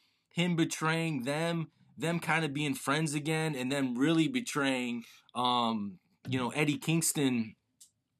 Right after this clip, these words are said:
um, after their match at Resol-, uh, Revolution, where it looks like they were gonna kinda make amends, and then now you have Jericho actually going full-on heel, uh, you know, changing his career path once again to stay fresh and stay relevant,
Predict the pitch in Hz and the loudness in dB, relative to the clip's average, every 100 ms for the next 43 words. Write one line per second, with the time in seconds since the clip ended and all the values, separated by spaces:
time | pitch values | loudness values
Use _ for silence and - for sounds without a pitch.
0 | _ _ - - 131 123 127 131 127 123 | _ _ -4 4 4 6 4 2 2 -2
1 | 123 127 123 120 113 127 113 120 - 117 | -2 -2 -4 -4 -2 -4 -4 -8 -6 -4
2 | 104 107 131 120 135 147 - 117 98 - | -2 0 2 2 2 2 2 0 -2 -6
3 | - - 127 135 139 156 165 139 147 147 | -18 -2 6 8 8 8 6 6 6 4
4 | 147 151 147 151 151 151 143 147 151 151 | 4 2 6 6 6 4 2 2 2 0
5 | 156 151 - - _ _ - 123 131 143 | 0 -2 -8 -20 _ _ -8 -2 0 4
6 | 139 139 139 139 135 135 123 104 139 143 | 6 6 6 4 2 0 -2 -2 0 0
7 | 135 135 120 117 127 139 131 120 131 127 | 0 0 0 0 -2 -2 -2 -2 0 0
8 | 113 - 139 151 131 117 117 117 107 104 | -2 0 0 4 2 2 0 0 0 -2
9 | - _ _ _ 107 107 101 95 101 92 | -8 _ _ _ -8 -6 -6 -8 -12 -12
10 | 139 131 110 104 - - - - 165 160 | -2 -2 -2 -6 -12 -20 -12 0 2 4
11 | 143 139 - 135 131 139 135 131 113 110 | 4 2 2 2 6 6 6 2 2 2
12 | 131 147 135 120 131 117 - 120 190 170 | 2 2 2 0 0 -2 -2 -2 2 2
13 | 160 165 165 139 113 - 147 139 139 151 | 2 4 4 4 -2 -2 0 2 4 4
14 | 117 113 101 | 2 -2 -8